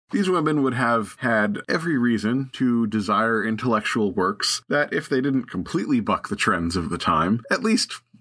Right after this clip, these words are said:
weren't, like, down on women totally. As such, we can probably low-key assume that the attitudes of these religious women authors that we do have evidence of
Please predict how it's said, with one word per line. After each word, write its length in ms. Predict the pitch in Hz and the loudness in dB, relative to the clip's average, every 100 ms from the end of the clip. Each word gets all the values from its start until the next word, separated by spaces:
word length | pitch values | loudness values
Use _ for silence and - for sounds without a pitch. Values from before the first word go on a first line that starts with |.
| - | -14
weren't, 520 | - 127 139 127 107 - | -8 -2 0 0 -4 0
like, 340 | 110 101 - - - 101 | 2 2 -4 -20 -16 -2
down 460 | 107 98 104 101 | 0 2 2 0
on 540 | 98 95 95 90 90 85 | 0 0 2 2 0 2
women 560 | 107 90 85 85 78 - _ _ _ _ | 2 2 0 -2 -4 -8 _ _ _ _
totally. 560 | - 110 98 76 - - _ _ _ _ _ _ _ _ _ _ _ _ _ _ _ _ | 0 2 2 -2 -6 -12 _ _ _ _ _ _ _ _ _ _ _ _ _ _ _ _
As 140 | 165 165 | -4 0
such, 240 | 165 - | 0 2
we 100 | 160 | 0
can 200 | 147 147 | 0 0
probably 500 | - 160 190 175 156 | 0 0 0 2 2
low-key 640 | 127 120 131 131 160 139 | 4 2 2 0 0 0
assume 440 | 120 - 135 107 98 | 0 -2 0 2 0
that 120 | 95 | 0
the 160 | 120 104 | 0 2
attitudes 600 | 120 135 - 131 117 107 | 0 -2 0 0 0 0
of 140 | 110 | 0
these 200 | 117 110 | 2 2
religious 420 | 127 147 143 131 | 2 0 0 -2
women 400 | 127 139 123 110 | 0 0 2 0
authors 540 | 104 113 113 110 90 - | 0 0 0 0 -2 -2
that 180 | 101 107 | -2 0
we 120 | 104 | -2
do 220 | 110 127 | 0 0
have 220 | 110 104 | 0 0
evidence 440 | 110 120 117 95 95 | 0 0 0 -2 0
of 260 | 85 - | 0 -2